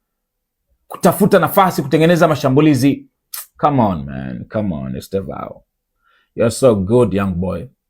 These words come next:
He's so good, man. So good. Leo katia kamba mbili, na <clears throat> nafikiri sasa hivi anaanza kuwa mchezaji muhimu sana kwenye timu ya taifa ya Brazil. Namuona kabisa Ancelotti akimtumia sana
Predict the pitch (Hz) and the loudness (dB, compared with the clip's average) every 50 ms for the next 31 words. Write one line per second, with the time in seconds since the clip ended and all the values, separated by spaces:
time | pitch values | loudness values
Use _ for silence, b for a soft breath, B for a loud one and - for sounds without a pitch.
0 | _ _ _ _ _ _ _ _ _ _ - 143 151 147 - - 151 135 104 98 | _ _ _ _ _ _ _ _ _ _ 0 2 2 2 4 2 2 2 0 0
1 | 117 107 82 80 80 - - - _ _ _ _ _ _ _ _ _ _ _ _ | -2 -2 -2 -6 -10 -14 -16 -20 _ _ _ _ _ _ _ _ _ _ _ _
2 | _ _ _ _ _ _ _ _ _ - - 151 139 104 87 92 85 65 - _ | _ _ _ _ _ _ _ _ _ -2 2 2 2 2 0 -4 -8 -10 -14 _
3 | _ _ _ - 170 180 165 - 151 139 - - 165 143 - 143 135 131 123 123 | _ _ _ 4 4 4 4 4 0 0 2 2 2 2 2 2 2 2 2 4
4 | 147 170 180 180 185 170 b b b b b b b b b b b - 120 139 | 4 4 4 4 2 2 b b b b b b b b b b b 0 2 4
5 | 139 143 143 139 139 147 - - 147 151 147 151 160 - - - 233 214 - - | 4 4 4 4 2 0 -2 -4 -4 -2 0 0 -2 0 2 4 4 4 4 4
6 | 185 208 170 185 170 160 156 160 - - - 175 151 139 - 131 127 147 147 139 | 4 4 4 4 4 4 4 4 2 2 4 2 2 2 2 0 2 2 4 4
7 | 135 135 160 170 156 131 - 156 143 127 131 127 123 113 - 131 123 117 - 117 | 4 4 4 4 4 4 2 2 2 2 0 -2 -2 0 0 2 2 2 2 0
8 | 110 123 110 98 104 98 87 87 98 - - _ _ _ _ _ _ _ _ _ | 0 0 0 0 0 -2 -2 -4 -8 -12 -12 _ _ _ _ _ _ _ _ _
9 | _ _ _ _ _ _ _ _ _ _ - 113 120 143 160 170 165 - 156 139 | _ _ _ _ _ _ _ _ _ _ -2 2 4 6 6 4 4 4 2 2
10 | 160 156 - 151 143 135 - 135 135 151 147 - - 165 - 131 127 127 - 131 | 2 2 2 2 0 0 2 2 4 4 4 4 2 2 2 0 0 0 0 0
11 | 147 147 135 123 - - 180 160 139 113 104 92 | 0 0 0 -2 0 2 2 2 2 2 -2 -8